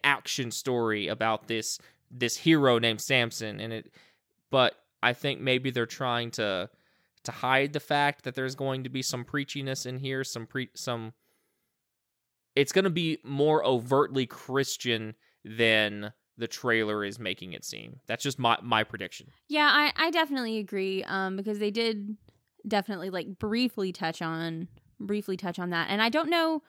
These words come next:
Speaker 2: you know, I, I was raised Southern Baptist, so, like, as soon as I saw the title, Samson, I was like, "Oh, okay, I know what this is." So, so maybe people who weren't raised in the church in the South,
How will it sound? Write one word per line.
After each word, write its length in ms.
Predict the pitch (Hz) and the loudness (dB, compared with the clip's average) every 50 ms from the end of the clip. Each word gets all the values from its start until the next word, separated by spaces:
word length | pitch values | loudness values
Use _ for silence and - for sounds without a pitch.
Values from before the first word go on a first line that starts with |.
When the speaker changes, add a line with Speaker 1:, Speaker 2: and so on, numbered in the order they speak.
| _ _ _ _ _ _ _ _ _ _ _ _ _ _ _ _ _ - | _ _ _ _ _ _ _ _ _ _ _ _ _ _ _ _ _ -2
Speaker 2:
you 120 | 233 269 | 0 2
know, 200 | 277 277 262 - - | 4 4 2 4 4
I, 320 | - 247 247 247 240 - - - | 6 6 6 6 4 0 2 4
I 140 | 247 247 240 | 4 6 6
was 200 | 247 240 233 247 | 6 4 4 2
raised 340 | 240 240 240 247 240 - - | 2 2 2 0 -2 -6 -6
Southern 340 | - 247 240 226 233 220 | -4 -2 0 2 2 4
Baptist, 500 | 208 208 202 208 208 220 208 202 202 - | 4 4 4 4 4 2 0 0 -2 0
so, 120 | - 214 202 | 0 0 2
like, 200 | 190 196 190 196 | 2 0 0 0
as 140 | 202 185 - | -2 -2 -2
soon 140 | 240 233 | 0 0
as 120 | 226 208 190 | 0 0 0
I 120 | 196 185 | -2 -2
saw 380 | 185 - 196 190 185 180 180 175 | 0 2 2 4 4 4 4 2
the 240 | 175 170 180 170 - | 0 -2 -2 -4 -2
title, 460 | - - 185 185 180 175 170 165 175 | 0 2 2 2 4 2 0 -2 -2
Samson, 440 | - 196 180 180 180 - - 170 170 | -4 -4 -4 -4 -4 -4 -4 -4 -2
I 60 | 170 | -2
was 80 | 175 | -2
like, 120 | 185 180 - | -4 -4 -2
"Oh, 100 | - 180 | -2 -2
okay, 160 | 180 - 180 | -2 -2 -2
I 40 | 175 | -4
know 100 | 170 165 | -2 -4
what 100 | 170 170 | -4 -6
this 140 | - 175 - | -6 -6 -4
is." 260 | 185 160 156 175 - 180 | -4 -4 -6 -6 -4 -2
So, 240 | - 190 180 175 190 | 0 2 2 0 0
so 200 | - 208 190 190 | 0 0 2 2
maybe 460 | 196 220 226 220 214 202 196 190 - _ _ _ _ _ _ - | 2 2 2 0 0 -2 -2 -4 -6 _ _ _ _ _ _ 0
people 260 | 262 254 226 247 233 | 0 2 2 2 2
who 120 | 247 254 | 2 0
weren't 280 | 226 233 254 269 - - | 0 0 -2 -2 0 0
raised 320 | 185 185 190 185 180 180 | 0 2 2 0 0 -2
in 80 | 185 185 | -2 -2
the 60 | 180 | -2
church 360 | 180 - 196 190 185 185 - | 0 2 2 4 4 2 0
in 120 | - 185 180 | 0 0 0
the 60 | 175 | 0
South, 520 | - - 196 185 180 180 180 180 180 190 | 2 4 6 6 8 8 6 6 6 2